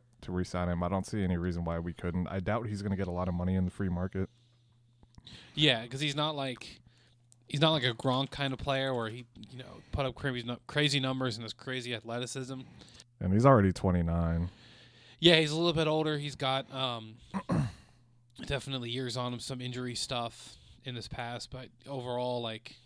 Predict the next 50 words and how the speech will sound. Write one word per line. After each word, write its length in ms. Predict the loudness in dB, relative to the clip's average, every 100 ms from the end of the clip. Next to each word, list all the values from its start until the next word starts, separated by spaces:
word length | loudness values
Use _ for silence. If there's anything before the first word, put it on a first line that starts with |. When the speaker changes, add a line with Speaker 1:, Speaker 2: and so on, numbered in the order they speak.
| -20 -20 -20 -20 -20 _ _ _ _ -12
Speaker 2:
definitely 320 | -10 -8 -8
think 100 | -8
we 60 | -10
should, 160 | -12 -18 -20 -20 _ -14
number 200 | -10 -8
one, 200 | -6 -6
bring 220 | -8 -10
him 200 | -8 -10
back. 300 | -8 -10 -10 -14
I 40 | -12
think 160 | -10
that's 200 | -8 -8
the 100 | -8
important 400 | -10 -6 -6 -6
one. 200 | -10 -12 -14 -20 -20 -20 -18 4
Speaker 1:
I 80 | 10
mean, 180 | 12 12
we 100 | 12
Speaker 2:
Um, 20 |
Speaker 1:
don't 180 | 12 12
really 220 | 8 6
have 140 | 4 2
a 80 |
replacement 580 | 0 0 0 0 -2 -6
for 220 | -4 -4
him, 160 | -4 -6
so. 340 | -8 -8 -10 -12 -18 -20 -20 -12
Speaker 2:
No. 380 | -4 -4 -4 -8 -16
Uh, 340 | -10 -8 -8 -8
Drew 160 | -4 -4
Sample 420 | -2 -4 -2 -2
has 140 | 0
not 200 | -2 -6 -6
really 160 | -6 -4
played 300 | -4 -4 -4
out 160 | -4 -6
really 160 | -6
well. 420 | -4 -4 -4 -4 -8 -10
I 40 | -8
don't 120 | -6
know 120 | -4
how 180 | -2 -4
the 80 | -4
free 300 | -8 -6 -6
agency 260 | -8 -8
market 320 | -8 -10 -10
for 320 | -16 -8 -6 -6
tight 240 | -4 -4
ends 180 | -4 -4
is 320 | -6 -6 -10